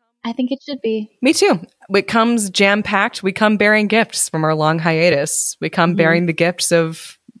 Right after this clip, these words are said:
Speaker 2: really long bananas stories.
Speaker 1: Basically, I needed to take the time, that whole time off, I was retyping out the story because <laughs> I wanted to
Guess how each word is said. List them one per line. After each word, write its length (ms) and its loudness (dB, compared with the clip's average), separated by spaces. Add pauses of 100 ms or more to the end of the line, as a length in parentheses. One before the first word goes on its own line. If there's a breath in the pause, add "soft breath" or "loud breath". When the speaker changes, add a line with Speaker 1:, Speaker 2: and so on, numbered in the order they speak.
(500)
Speaker 2:
really 300 0
long 400 2
bananas 420 -2
stories. 500 -4 (400)
Speaker 1:
Basically, 480 0
I 140 2
needed 360 -2
to 100 0
take 280 -2
the 80 0
time, 560 0
that 160 2
whole 200 2
time 260 -2
off, 180 2
I 120 2
was 180 -4
retyping 580 -2
out 160 0
the 80 -4
story 440 -2
because 460 -6
<laughs> 40 -2
I 60 2 (100)
wanted 340 0
to 360 0